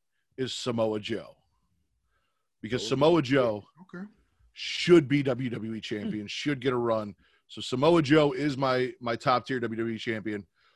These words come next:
Speaker 1: Uh, United States champion, of course. As I said, just dropped four bangers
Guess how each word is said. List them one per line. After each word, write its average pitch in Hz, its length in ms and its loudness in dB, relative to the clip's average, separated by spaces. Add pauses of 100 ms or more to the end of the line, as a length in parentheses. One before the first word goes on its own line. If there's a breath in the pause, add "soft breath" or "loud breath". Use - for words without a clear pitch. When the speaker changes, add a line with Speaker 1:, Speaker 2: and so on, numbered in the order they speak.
(160)
Speaker 1:
Uh, 131 120 2
United 160 400 4
States 175 280 6
champion, 165 560 2 (220)
of 127 100 -8
course. 175 540 4 (800)
As 151 200 4
I 165 100 6
said, 156 440 2 (240)
just - 220 -6
dropped 147 320 2
four 165 320 2
bangers 156 640 0